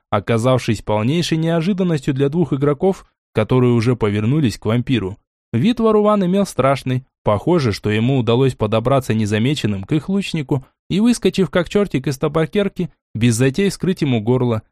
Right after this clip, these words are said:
И сейчас, когда тело Хумана, медленно осев на колени, рухнуло перед ним в траву, вампир предстал перед нами, зловеще оскалившись, сжимая окровавленный изогнутый кинжал в форме когтя,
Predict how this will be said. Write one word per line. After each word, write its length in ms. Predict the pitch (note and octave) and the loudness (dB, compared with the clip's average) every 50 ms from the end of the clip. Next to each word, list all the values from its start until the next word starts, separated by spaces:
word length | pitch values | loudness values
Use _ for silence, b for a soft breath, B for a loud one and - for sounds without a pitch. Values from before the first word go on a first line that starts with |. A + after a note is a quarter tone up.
| _ _ - | _ _ -4
И 80 | A2 | -4
сейчас, 440 | G#2 - A#2 G#2+ - - C3+ B2 - | -2 0 0 2 2 2 2 2 0
когда 300 | - A2 G#2 G2+ A2 A#2 | -2 -4 -2 0 -2 0
тело 300 | A#2 - D#3+ D3+ C#3 C3+ | 0 0 0 2 2 0
Хумана, 440 | C3 - F3+ E3+ C#3 A#2+ A2 G#2+ G#2 | 2 2 0 2 2 2 2 2 2
медленно 460 | A#2+ C#3 D#3 D3 C#3 C3+ C3+ C3 B2+ | 2 0 0 0 0 2 2 2 2
осев 300 | B2+ B2+ - D3+ C#3 - | 0 0 0 -2 0 0
на 140 | C3 A2+ - | 0 -2 -2
колени, 360 | - B2+ C3 D3 C#3+ B2 A2+ | -2 -2 0 0 2 2 2
рухнуло 460 | A2 C3+ D3+ B2 - A#2+ A2 G#2+ G2+ | 2 2 0 0 0 0 0 0 0
перед 320 | G2 - A2+ A2 A2+ A2+ A#2+ | 0 0 0 0 0 0 0
ним 160 | C3+ C3+ B2+ | 0 -2 -2
в 80 | - | -2
траву, 400 | - - G#2+ A2 B2+ E3+ F#3+ F#3+ _ _ _ _ _ _ - | -4 -4 -2 -2 0 0 -2 -4 _ _ _ _ _ _ -6
вампир 540 | - G2+ G#2 A2 A2+ G#2+ - - D3 G#3+ A3+ | -4 -2 0 0 0 0 -2 -2 -2 -2 0
предстал 480 | - G#3+ G#3+ G3+ - - G3+ G3+ G3+ G3 | 0 0 -2 -2 -2 0 0 0 2 2
перед 260 | - G3 F#3+ F#3+ E3+ | 0 0 0 0 0
нами, 260 | F#3+ F#3 F#3 F#3+ F#3 | 0 0 2 2 2
зловеще 580 | D3+ A#2+ A2 G#2+ A2 B2+ D3 C#3 - - C#3 B2 | 0 2 2 2 2 2 2 0 0 0 0 0
оскалившись, 760 | B2+ - - - D#3+ E3 D#3 A#2+ - - - G2+ - - - _ _ _ _ _ | 0 0 -2 -2 0 0 0 0 -2 -4 -8 -12 -12 -12 -18 _ _ _ _ _
сжимая 640 | - G#2 G2+ F#2 G2+ A#2 B2 B2 B2+ B2+ B2 A#2 A2+ | -4 -4 -2 0 2 2 4 4 4 4 2 2 0
окровавленный 760 | G#2+ - - A2+ A2 G#2 A2+ B2+ D3 C#3+ A#2+ G#2+ G#2+ G#2 G#2 | 0 -2 0 0 2 2 4 4 4 4 2 2 2 0 0
изогнутый 500 | G2+ G2+ A2+ C3 C3+ B2 A#2 G#2 - A2+ | 0 0 0 0 2 2 0 0 -2 -4
кинжал 460 | G2+ - A#2 G#2+ G#2 G2+ B2+ C3+ D3 C3+ | -4 -2 -2 -2 -2 0 2 2 0 0
в 40 | |
форме 380 | - - A#2 A#2+ C#3 D3+ C#3+ C#3+ | -2 0 0 0 0 0 -2 -2
когтя, 480 | - F3 D#3+ C3+ - - - F#2 G#2+ | -2 -2 -2 -2 -2 -6 -10 -10 -10